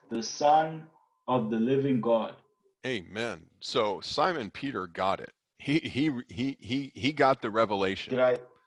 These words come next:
Speaker 2: No, no, you, you did it. You read it. That's it. Verse sixteen. You, that's exactly right.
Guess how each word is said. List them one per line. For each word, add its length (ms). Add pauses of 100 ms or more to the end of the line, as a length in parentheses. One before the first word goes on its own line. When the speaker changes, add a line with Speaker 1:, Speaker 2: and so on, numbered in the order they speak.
(1200)
Speaker 2:
No, 260
no, 40
you, 240
you 200
did 220
it. 140 (240)
You 140
read 220
it. 140 (100)
That's 240
it. 180 (220)
Verse 220
sixteen. 560 (180)
You, 280
that's 280
exactly 520
right. 280